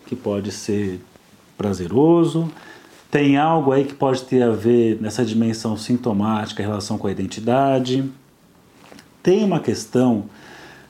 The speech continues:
é, muitas vezes, uma fantasia de salvação do outro. "Vou salvar esse outro." Isso acontece bastante, hein? Essa pesso-, esse outro aí, esse homem, essa mulher, enfim, essa outra pessoa,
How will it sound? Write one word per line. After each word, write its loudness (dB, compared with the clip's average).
é, -2
muitas 0
vezes, 2
uma 2
fantasia 0
de 0
salvação 0
do -4
outro. -4
"Vou 0
salvar 0
esse -2
outro." -4
Isso -8
acontece -2
bastante, 0
hein? -4
Essa -4
pesso-, -4
esse 0
outro 2
aí, 0
esse -8
homem, 0
essa -12
mulher, -4
enfim, -2
essa -4
outra -6
pessoa, 0